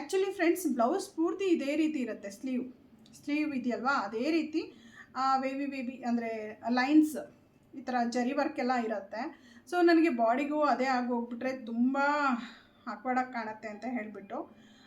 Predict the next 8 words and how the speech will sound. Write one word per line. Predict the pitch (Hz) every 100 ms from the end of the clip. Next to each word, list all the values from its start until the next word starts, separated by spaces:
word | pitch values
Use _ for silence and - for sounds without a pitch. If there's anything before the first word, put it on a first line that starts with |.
| - -
so, | 349 349
ನಾನು | 311
ಈ | 262
ಥರ, | 262 294 349 - -
ಆ, | 269 247 240
ಪ್ಲೈನ್ | 233 247 262 330 311
ಬ್ಲೌಸ್ | 233 233 277 311 -
ಪೀಸ್‌ನ, | 302 302 254